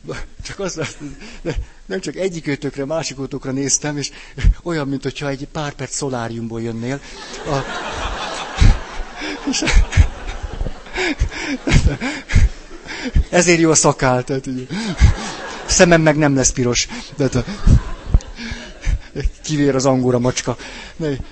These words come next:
vagy kutya, vagy mi. Na, és a, ez nem erősségem. Szóval, és e, annyira bennem van, csak azért jött ez meg, hogy ülök a,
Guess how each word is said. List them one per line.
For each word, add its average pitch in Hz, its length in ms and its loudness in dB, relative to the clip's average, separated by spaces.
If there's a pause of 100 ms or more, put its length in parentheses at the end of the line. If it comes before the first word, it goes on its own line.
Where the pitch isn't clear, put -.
(160)
vagy 131 240 -4 (100)
kutya, 151 300 0
vagy 120 180 0
mi. 120 160 -6 (140)
Na, 131 180 -4 (240)
és 156 180 0
a, 135 120 2 (280)
ez 135 140 -4
nem 135 160 2
erősségem. 110 540 -2 (320)
Szóval, 139 420 0 (120)
és - 220 -4
e, 202 300 -2
annyira 202 440 4
bennem 143 400 4
van, 151 140 0
csak 143 160 -4
azért 151 320 0
jött 139 200 -2
ez 139 100 -4
meg, 139 380 -8
hogy 127 180 -4 (340)
ülök 175 360 4
a, 127 260 -2